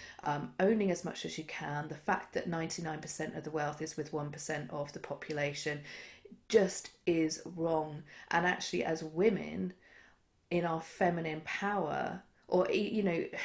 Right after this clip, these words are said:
however you identify, we all have aspects of feminine and masculine. So what can we do with that flow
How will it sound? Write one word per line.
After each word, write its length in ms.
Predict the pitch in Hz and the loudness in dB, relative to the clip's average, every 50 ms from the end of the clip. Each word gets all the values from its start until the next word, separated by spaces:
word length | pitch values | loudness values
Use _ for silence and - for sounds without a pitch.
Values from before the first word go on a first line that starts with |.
| - - - - _ _ - - - - - - - | -6 -8 -12 -18 _ _ -20 -20 -18 -18 -20 -18 -12
however 540 | - - - 196 190 185 190 196 214 208 220 | -6 0 4 6 6 8 10 10 10 8 8
you 240 | 196 190 185 170 160 | 6 4 4 2 4
identify, 640 | 160 156 - 156 156 156 - - - - 156 147 147 | 4 2 2 0 -2 -2 -4 -6 -4 -2 0 0 2
we 200 | 147 160 160 - | 2 2 2 2
all 320 | - 175 170 196 190 170 | 2 4 6 6 6 4
have 540 | 175 - - 160 151 143 143 143 143 - - - _ - | 4 2 0 0 2 2 2 0 -2 -6 -14 -10 _ 0
aspects 600 | - 160 165 - - - - 165 165 - - - | 2 2 0 -2 -4 -2 0 0 0 -2 -4 -6
of 100 | 175 156 | -6 -6
feminine 520 | - - - 165 156 156 156 151 151 151 147 | -4 -2 -2 -2 -2 -2 -4 -6 -6 -6 -4
and 240 | 147 147 151 151 151 | -2 -2 -2 -4 -4
masculine. 720 | 151 156 - - - - - - 156 147 139 139 - - - _ - - - - - - - - - - - - | -4 -6 -6 -6 -8 -8 -6 -6 -6 -6 -6 -6 -8 -12 -14 _ -20 -20 -20 -20 -18 -18 -18 -18 -18 -16 -12 -8
So 500 | - - 196 185 185 185 180 185 - - - - | 0 4 6 6 6 6 6 4 2 0 -6 -8
what 440 | - 190 190 190 208 214 - - - | -8 -4 0 2 2 2 2 0 -2
can 140 | - 208 196 | -4 0 2
we 140 | 196 196 196 | 4 4 2
do 480 | 190 - 190 196 208 202 190 175 170 165 | 2 2 2 2 4 4 2 2 0 -2
with 120 | 170 165 | -4 -4
that 180 | - 175 - - | -4 -6 -6 -8
flow 800 | - - - - 185 196 196 190 165 156 - - - 196 202 | -12 -8 -2 2 4 4 4 4 4 2 0 0 0 0 -2